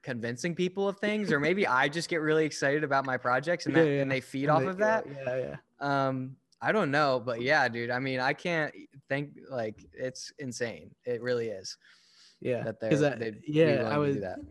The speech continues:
Speaker 2: yeah, it, it seems like everybody was really on board and, like, bought into it kind of thing, so to speak. And,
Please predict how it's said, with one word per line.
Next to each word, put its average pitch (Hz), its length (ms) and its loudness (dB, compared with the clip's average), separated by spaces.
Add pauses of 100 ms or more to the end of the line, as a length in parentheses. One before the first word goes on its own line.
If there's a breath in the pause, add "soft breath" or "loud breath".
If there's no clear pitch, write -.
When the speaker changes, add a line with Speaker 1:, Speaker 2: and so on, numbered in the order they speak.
(180)
Speaker 2:
yeah, 143 520 -2
it, 143 260 0
it 143 140 0
seems 156 280 2
like 143 280 0
everybody 135 360 0
was 123 180 -2
really 127 240 0
on 123 180 -4
board 123 500 -2
and, 131 180 -4
like, 120 240 -2 (360)
bought 131 220 2
into 131 280 -2
it 120 100 -2
kind 127 160 -4
of 120 80 -6
thing, 123 340 -4 (160)
so 131 180 -6
to 123 80 -2
speak. 123 360 -6
And, 120 260 -8